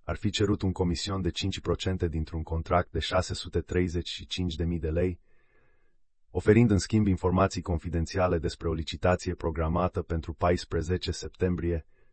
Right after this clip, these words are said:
două mii douăzeci și cinci. Restricții și supraveghere strictă. În cazul celor trei principali inculpați, Gireadă, Oloeriu și Bârsan, instanța a stabilit măsura controlului judiciar pentru șaizeci de zile.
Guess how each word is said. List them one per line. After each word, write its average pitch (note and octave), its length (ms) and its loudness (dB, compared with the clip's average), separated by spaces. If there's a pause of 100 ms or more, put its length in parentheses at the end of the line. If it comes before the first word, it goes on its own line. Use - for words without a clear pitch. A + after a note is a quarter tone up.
(200)
două F#2+ 300 4
mii F2 140 2
douăzeci E2 360 0
și - 140 -12
cinci. - 460 -14
Restricții G#2+ 560 2
și - 140 -2
supraveghere F2 600 0
strictă. - 680 -6 (560)
În G2+ 120 0
cazul A2 300 6
celor G2 280 4
trei G#2 240 4
principali F2+ 500 0
inculpați, E2 760 -4
Gireadă, F2 560 0
Oloeriu E2 480 0
și - 160 -8
Bârsan, E2 520 -8 (360)
instanța A2 460 4
a - 20 6
stabilit F2+ 480 0
măsura F2+ 360 0
controlului F2 640 0
judiciar D#2 580 -2
pentru D#2+ 300 -6
șaizeci F2 460 -2
de D#2+ 100 -4
zile. D#2 380 -6